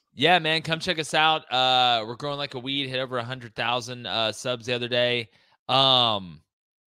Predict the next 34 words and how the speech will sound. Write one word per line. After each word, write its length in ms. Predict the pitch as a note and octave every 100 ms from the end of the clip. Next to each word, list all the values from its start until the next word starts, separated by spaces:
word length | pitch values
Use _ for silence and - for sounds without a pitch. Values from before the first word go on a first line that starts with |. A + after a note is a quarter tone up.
| _ _ _ _ _ _ _ _ _ _ - - -
but, 360 | A#2+ C#3+ C#3
uh, 420 | C3+ C3+ C3 B2+ A#2
no, 100 | C#3
you 120 | C#3
can 100 | B2+
find 220 | A#2+ C#3+
us 120 | C#3+ D3
on 160 | C3+
YouTube 340 | C3 C3+ D3 A#2+
at 80 |
C 160 | A2 C3+
R 140 | B2
A 80 | A#2+
I 140 | A#2+ A#2
N 160 | A#2
and 200 | A2+ A2
Company. 320 | A2+ A2+ G2+ A2
It's 120 | F#2+
very 260 | A2+ A2
easy. 460 | G#2+ A2 G2 A2 G#2
Apple 240 | F#2+ G2+
Podcasts, 580 | F#2 G2 F#2+ - F#2 -
Spotify. 640 | - G2 F#2 F#2+ F#2 F#2 F2 - - _ -
Uh, 640 | A2 A2 G#2+ G#2 G2 F2 -
you 140 | G#2
know, 180 | G2+ G2
it's, 260 | F#2+ - A2+
um, 440 | G#2 G2+ F#2+ E2+ _
it, 80 | F#2+
it's, 520 | G2 F#2+ G2 - - _ -
on 140 | B2
the 80 | B2
Daily 300 | B2 B2 A#2+
Wire. 600 | A2 A2+ A#2 A2+ A2 G2+